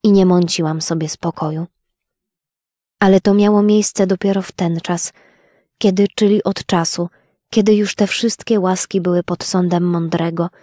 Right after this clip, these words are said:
i wykształconego i doświadczonego spowiednika. Teraz wiem,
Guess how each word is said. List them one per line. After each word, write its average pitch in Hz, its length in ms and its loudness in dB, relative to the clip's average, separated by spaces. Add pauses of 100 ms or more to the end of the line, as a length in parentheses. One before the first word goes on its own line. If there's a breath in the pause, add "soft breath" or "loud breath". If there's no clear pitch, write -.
(260 soft breath)
i 196 60 0
wykształconego 170 1040 -4 (420)
i 208 80 2
doświadczonego 170 800 0
spowiednika. 160 800 -6 (1400)
Teraz 202 360 0
wiem, 175 420 -2